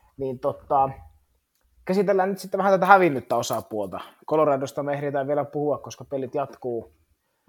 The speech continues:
mutta, mutta sitten Edmonton, niin ei ollut kuitenkaan, oli ainakin pari peliä, missä ihan hyvin tuot olivat, olivat silleen niin kuin messissä, jos näin voi sanoa, ja tota,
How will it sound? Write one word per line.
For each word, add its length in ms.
mutta, 360
mutta 220
sitten 260
Edmonton, 720
niin 140
ei 200
ollut 260
kuitenkaan, 640
oli 140
ainakin 300
pari 420
peliä, 400
missä 440
ihan 400
hyvin 340
tuot 240
olivat, 520
olivat 300
silleen 320
niin 80
kuin 120
messissä, 560
jos 120
näin 200
voi 160
sanoa, 440
ja 160
tota, 520